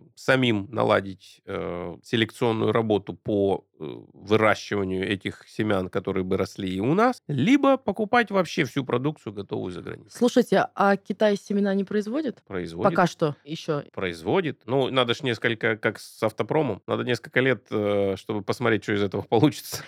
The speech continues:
Speaker 2: Хотя, с другой стороны,
Speaker 1: А то
Speaker 2: ведь
Speaker 1: мы начнем это быстро употреблять, неизвестно, как бы на себе экспериментировать тоже неохота.
Speaker 2: Ведь,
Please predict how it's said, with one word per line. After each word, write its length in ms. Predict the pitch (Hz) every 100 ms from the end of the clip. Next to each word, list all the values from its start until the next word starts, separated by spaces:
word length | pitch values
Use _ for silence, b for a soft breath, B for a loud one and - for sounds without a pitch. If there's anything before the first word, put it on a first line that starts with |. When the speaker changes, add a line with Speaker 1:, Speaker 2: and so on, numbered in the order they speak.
| B
Speaker 2:
Хотя, 180 | B 262
с 40 | 233
другой 280 | 262 254
стороны, 320 | 285 - 208 214
Speaker 1:
А 40 |
то 60 | 220
Speaker 2:
ведь 120 | 165
Speaker 1:
мы 100 | 170
начнем 380 | 170 156 170 156
это 180 | 151 147
быстро 320 | 151 - 147
употреблять, 600 | 143 147 147 147 156 147
неизвестно, 760 | 139 127 131 - 120 117 117 117
как 140 | 120
бы 120 | 113 113
на 240 | 117 120
себе 260 | 127 127 123
экспериментировать 640 | - 120 120 131 113 113
тоже 180 | - 123
неохота. 200 | 101 135
Speaker 2:
Ведь, 120 | 233